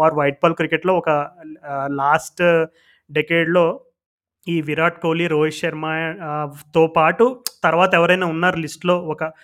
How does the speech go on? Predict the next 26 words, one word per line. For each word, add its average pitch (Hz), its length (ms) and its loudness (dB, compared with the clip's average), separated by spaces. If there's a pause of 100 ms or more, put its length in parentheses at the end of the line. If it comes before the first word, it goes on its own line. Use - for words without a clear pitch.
(220)
మన 147 140 -4
ఇండియన్ 160 280 -2
legend 160 300 -2
in 165 80 -6
white 147 260 -2
ball 160 180 2
last 151 480 -2
ten 151 140 -4
years 151 200 -4
అనుకుంటే 151 360 -6
ధవన్ 175 600 -2
లా-, 175 180 2 (340)
ధవన్ 160 320 2
పేరు 202 220 0
చెప్పుకోవచ్చు, 185 440 -2
మనం 147 140 -8
ప్రస్తావించవచ్చు. 160 920 -6 (360)
అట్లాంటిది 208 520 0
ధవన్, 196 640 -2 (160)
ధవన్కే 202 760 0
తను 202 440 2
అసలు 170 280 0
అంటే 170 520 0 (320)
ధవన్ని 180 440 0
ఒక 220 180 2
చిన్నపిల్లోడిలా 214 680 2